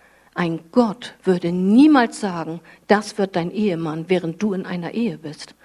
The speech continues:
Bei Gott ist die Ehe heilig. Also, und so kann so viel falsch laufen im Leben.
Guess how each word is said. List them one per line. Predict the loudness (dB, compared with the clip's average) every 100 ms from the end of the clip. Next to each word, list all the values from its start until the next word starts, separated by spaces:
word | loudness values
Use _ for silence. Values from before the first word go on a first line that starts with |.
| -20 -4
Bei | -2
Gott | 0 2 2 -2
ist | -10 -10
die | -8 -4
Ehe | -2 -2 -4 -6
heilig. | -6 -6 -10 -12 -20 _ _ _ _
Also, | -8 -4 -4 -6 -10 _ _ _ _ _ _
und | 0 0 -2 -18 _ -18 -16 -2
so | -2
kann | 0 0 0
so | 2 4 4
viel | 4 4 4
falsch | 2 -2 -2 0 0
laufen | 0 -2 -4 -8 -14 -16 _ _ _ -20 -20 _ _ _
im | 6 6 6
Leben. | 2 -2 -6 -10